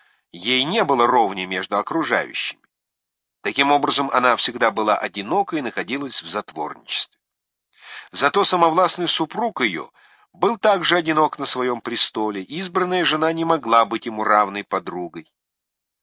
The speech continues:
В монархических государствах приемы и нравы двора всегда перенимаются подданными, преимущественно высшими классами. В Москве,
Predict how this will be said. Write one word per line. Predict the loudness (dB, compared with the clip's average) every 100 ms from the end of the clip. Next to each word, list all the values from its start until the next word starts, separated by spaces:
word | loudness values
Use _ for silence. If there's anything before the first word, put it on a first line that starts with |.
| _ _ _ _ -12
В | -2
монархических | 2 2 0 -2 -2 0 -2
государствах | -2 -2 2 2 2 -2 -2
приемы | 0 0 2 0 0
и |
нравы | 2 2 2 0
двора | 0 2 2
всегда | 0 -4 -2 -2
перенимаются | -2 -4 -4 -2 -2 -2 -4
подданными, | -2 2 2 2 -10 -12 -14 -10
преимущественно | -6 -4 -4 -4 -6 -6 -6 -4
высшими | -4 -2 -2 -4 -8
классами. | -4 -4 -4 -12 -16 -20 _ _ _ _ _ _ -8
В | 0
Москве, | 2 2 0 0 0